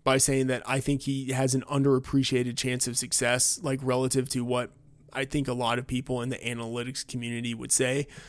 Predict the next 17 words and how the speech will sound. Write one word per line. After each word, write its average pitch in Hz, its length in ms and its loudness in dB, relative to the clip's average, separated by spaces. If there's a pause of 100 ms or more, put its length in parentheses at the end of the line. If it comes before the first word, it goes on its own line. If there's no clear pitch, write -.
(120)
So, 127 600 0
uh, 123 320 0
yeah, 117 300 -2 (120)
I, 151 300 4
I 165 100 10
want 160 240 10
Ruggs 127 360 0
to 120 80 -4
have 113 200 -4
success. - 460 0
And 156 160 -2
plus, 240 240 6
like, 180 200 8
if 165 140 6
he 180 140 4
has 151 200 4
success, 143 540 2